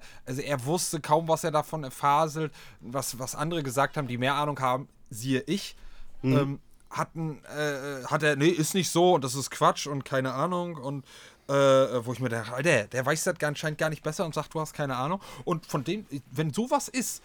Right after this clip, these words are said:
Speaker 1: Alter, dann kann ich wirklich wie so ein, richtig wie so ein kleines Kind sein und dann, ich hab da, mm, ich hatte ja ein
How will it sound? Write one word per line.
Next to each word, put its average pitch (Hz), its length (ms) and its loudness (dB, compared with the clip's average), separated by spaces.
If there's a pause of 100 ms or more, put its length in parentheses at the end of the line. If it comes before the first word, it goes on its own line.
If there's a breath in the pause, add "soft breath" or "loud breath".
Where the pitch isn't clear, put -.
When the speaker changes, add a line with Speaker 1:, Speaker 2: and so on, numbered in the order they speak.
(360 loud breath)
Speaker 1:
Alter, 139 200 -2
dann 127 80 -6
kann 175 160 0
ich 202 120 -6
wirklich - 260 -10
wie 226 60 -8
so 220 100 -4
ein, 214 80 -4
richtig 202 340 -8
wie - 40 -12
so 208 120 -6
ein 165 60 -6
kleines 170 440 -2
Kind 156 220 -6
sein 254 280 -4
und 202 160 -8
dann, 190 180 -2
ich 156 120 -10
hab 147 160 -2
da, 156 280 4 (240)
mm, 143 580 -12 (380 loud breath)
ich 131 100 -4
hatte 151 200 6
ja 135 60 6
ein 127 120 0